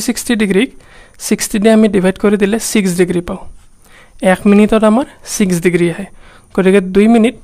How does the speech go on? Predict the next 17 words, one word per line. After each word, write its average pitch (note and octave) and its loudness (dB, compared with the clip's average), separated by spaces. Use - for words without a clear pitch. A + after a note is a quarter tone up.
গতিকে G3 0
ইয়াতে G3 0
হ'ব G3+ 0
বাৰ F3+ 2
ডিগ্ৰী। F3+ -4
আমাৰ G3 2
দুই F#3+ 2
মিনিটতকৈ G#3 2
যিহেতু G3+ 2
অলপ G3+ 2
কম A3+ 4
থাকে A3 0
বুলি F#3+ 0
কৈছিলোঁ, F3+ -4
গতিকে F#3+ 0
ইয়াতে F#3+ 2
অপশ্যন G3+ 0